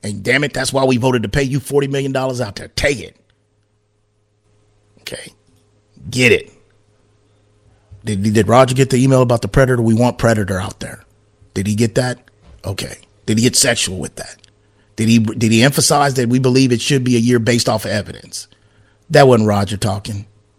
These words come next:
That wasn't Roger talking. In my opinion.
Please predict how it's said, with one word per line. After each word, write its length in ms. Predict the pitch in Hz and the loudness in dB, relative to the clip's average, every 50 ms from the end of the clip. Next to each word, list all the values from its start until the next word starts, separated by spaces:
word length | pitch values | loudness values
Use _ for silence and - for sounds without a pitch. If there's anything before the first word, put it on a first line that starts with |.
| _ _ _ _ _ _ _ _ _ _ _ _ _ _ _ _ _ _ _ _ _ _ - | _ _ _ _ _ _ _ _ _ _ _ _ _ _ _ _ _ _ _ _ _ _ -4
That 160 | 101 110 107 | -2 0 2
wasn't 280 | 110 110 98 110 104 | 2 0 0 0 0
Roger 260 | 104 98 101 98 101 - | 0 -2 -2 -4 -4 -6
talking. 460 | - 98 - 107 - - - - _ _ _ _ _ _ _ _ _ _ _ _ _ _ _ _ _ _ _ _ _ _ _ _ _ _ _ _ _ - - | -6 -8 -8 -8 -12 -16 -20 -20 _ _ _ _ _ _ _ _ _ _ _ _ _ _ _ _ _ _ _ _ _ _ _ _ _ _ _ _ _ -4 2
In 140 | 240 190 117 | 2 4 4
my 180 | 98 95 87 | 2 0 -4
opinion. 380 | - - - - - - - | -8 -10 -12 -12 -12 -18 -20